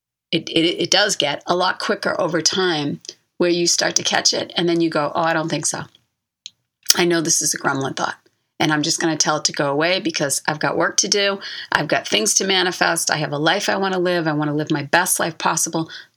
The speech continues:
Move out of my way so I can move forward." Okay, so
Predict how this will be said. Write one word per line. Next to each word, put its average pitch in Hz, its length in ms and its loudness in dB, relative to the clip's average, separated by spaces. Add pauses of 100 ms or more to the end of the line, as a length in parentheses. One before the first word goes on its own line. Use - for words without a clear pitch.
Move 170 380 2
out 185 160 2
of 196 80 0
my 240 180 0
way 151 460 -2
so 143 240 0
I 147 80 0
can 151 220 -4
move 143 160 -4
forward." - 480 -6 (440)
Okay, 160 340 0
so 147 320 0